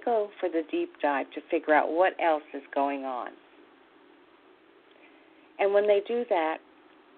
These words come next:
staggered disclosures do appear and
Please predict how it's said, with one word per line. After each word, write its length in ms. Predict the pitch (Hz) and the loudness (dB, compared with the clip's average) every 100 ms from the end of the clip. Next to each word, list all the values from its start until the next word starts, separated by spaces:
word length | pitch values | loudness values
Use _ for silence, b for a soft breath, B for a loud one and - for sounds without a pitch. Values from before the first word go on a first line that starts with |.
| - - | -10 2
staggered 400 | 190 180 202 208 | 4 4 2 -2
disclosures 720 | 208 - 180 160 151 156 156 190 151 | -4 -2 2 2 2 -6 -10 -14 -2
do 240 | 180 214 311 | 2 2 0
appear 460 | 311 175 123 - - _ _ _ _ _ - _ _ _ _ _ _ - | -2 -4 -4 -4 -10 _ _ _ _ _ -20 _ _ _ _ _ _ -4
and 420 | 190 185 180 175 | -2 -2 -2 -4